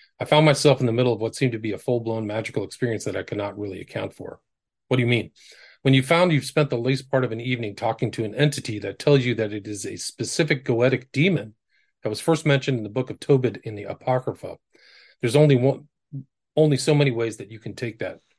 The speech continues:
The most obvious way is that you had some form of hallucination or that you had some sort of mental breakdown, something like that, which is fine,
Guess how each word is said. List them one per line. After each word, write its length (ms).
The 80
most 180
obvious 320
way 120
is 100
that 140
you 100
had 120
some 200
form 160
of 140
hallucination 880
or 120
that 240
you 120
had 160
some 180
sort 240
of 80
mental 260
breakdown, 460
something 280
like 180
that, 200
which 160
is 140
fine, 380